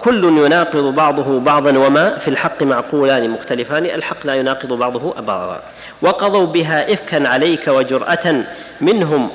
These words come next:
وما التفتوا إلى الفرقان"، يعني جعلوا أن هذه الم-، المعقولات هي المقدمة على كلام الله ور-، كلام رسوله صلى الله عليه وسلم، بل حاكموا النصوص إلى هذه المعقولات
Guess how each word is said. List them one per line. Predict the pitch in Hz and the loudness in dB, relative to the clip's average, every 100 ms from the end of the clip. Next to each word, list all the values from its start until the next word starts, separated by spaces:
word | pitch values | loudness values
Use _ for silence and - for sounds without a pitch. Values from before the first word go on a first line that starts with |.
| - - - | -12 -20 -8
وما | 127 135 139 | -2 2 2
التفتوا | 127 - 147 135 - 123 | 0 -4 -4 -4 -4 -4
إلى | 107 120 | -2 -4
الفرقان"، | 104 117 - - - 120 95 - - - | -4 -8 -2 0 2 0 -4 -10 -16 -6
يعني | 123 131 | -4 -4
جعلوا | 120 151 151 143 104 | -2 -2 0 -2 -6
أن | 135 123 | -8 -6
هذه | 117 160 | -4 -4
الم-، | 143 127 - | -4 -6 -8
المعقولات | 127 117 107 123 123 135 139 165 | -10 -8 -6 -6 -6 -2 -2 -2
هي | 160 | -2
المقدمة | 135 123 180 170 131 113 98 - - - | -2 -2 -4 -2 0 0 -2 -10 -12 -4
على | 120 | -4
كلام | 123 123 127 | -2 -2 -2
الله | 117 117 120 110 | 0 -4 -4 -6
ور-، | 104 - - | -6 -10 -10
كلام | 131 117 | -6 -4
رسوله | 117 110 139 117 113 | -4 -4 -6 -6 -6
صلى | 104 123 113 | -8 -6 -4
الله | 110 | -4
عليه | 104 | -4
وسلم، | 101 - 190 208 - - - | -6 -6 -6 -6 -12 -18 -8
بل | 151 262 240 | 0 0 2
حاكموا | - 247 262 226 196 | 0 2 2 0 0
النصوص | 180 165 - 160 180 - - - - - - - - | 2 0 2 2 2 -2 -12 -16 -20 -20 -20 -14 -2
إلى | 151 160 233 - - - - - | 2 2 0 -4 -14 -16 -18 -8
هذه | 147 151 131 | -2 -2 -2
المعقولات | 113 104 107 92 - | -4 -4 -6 -8 -10